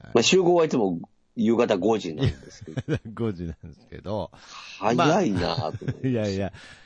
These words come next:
Speaker 2: いやいや、その、僕なりに、
Speaker 1: うん。
Speaker 2: こう、気を使った末の七時なんですけどね。
Speaker 1: うん。あ、そうなの？
Speaker 2: え、そうです。
Speaker 1: もっと早く送ろうとしてたの？
Speaker 2: ほん-、いや、送ろうとはしてないですけれど、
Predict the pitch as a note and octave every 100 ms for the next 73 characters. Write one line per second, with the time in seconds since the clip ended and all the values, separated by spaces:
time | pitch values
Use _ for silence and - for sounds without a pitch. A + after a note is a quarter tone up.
0 | _ - F3 E3+ D3+ C#3 B2+ C#3 C3+ C3
1 | B2+ B2+ B2 A#2+ A#2 - - E3+ G#3+ B3+
2 | C4+ C4 C#4 C#4 C4+ D4 C4+ F3 - _
3 | - D#3+ - A#3+ - D3+ A3 G#3+ - -
4 | G#3+ G3+ F#3 - - G3+ A3+ G#3 F#3 -
5 | E3+ C3 F#2 C#2 - F5 G#4 - - -
6 | A#3 B3+ _ _ _ _ _ _ _ -
7 | D#3 A3+ E4 G#2 - - D#3+ - G3 -
8 | - - F3 D3 A#2+ G#2+ G#2+ F#2+ F2+ E2
9 | D2+ - C#3 E3 C#3 - E3+ D3 - E3+
10 | F3 B3 C4 G#3 A#3 E3+ - D3+ E3 B2+
11 | D#2 - - - - B3 A2 -